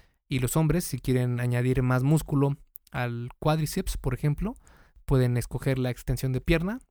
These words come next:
y hacer tres series de ocho a diez repeticiones. Descanso de dos minutos entre series. Ahora, si quieres añadir a este día entrenamiento de pantorrillas, puedes escoger un ejercicio que trabaje las pantorrillas mientras estás parado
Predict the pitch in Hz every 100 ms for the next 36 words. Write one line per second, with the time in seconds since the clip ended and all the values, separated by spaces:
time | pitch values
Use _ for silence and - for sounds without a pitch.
0 | - 127 117 127 - - 143 - 143 147
1 | 160 - _ _ 131 131 127 123 123 123
2 | - - 127 - - 123 123 120 - -
3 | _ _ _ _ - 131 - 156 156 151
4 | 131 123 131 131 127 147 - 127 - -
5 | 113 113 - - _ _ _ _ - -
6 | _ _ _ - - 120 127 127 123 131
7 | 147 147 147 - 139 131 127 147 160 -
8 | - 135 131 - 135 151 139 123 - -
9 | 135 131 127 123 127 - 127 - 127 139
10 | 160 160 226 - _ _ _ _ - -
11 | 139 131 135 - 127 147 147 135 127 -
12 | 156 151 143 123 127 135 131 - 127 131
13 | 135 135 131 135 123 123 - 139 - 135
14 | 156 170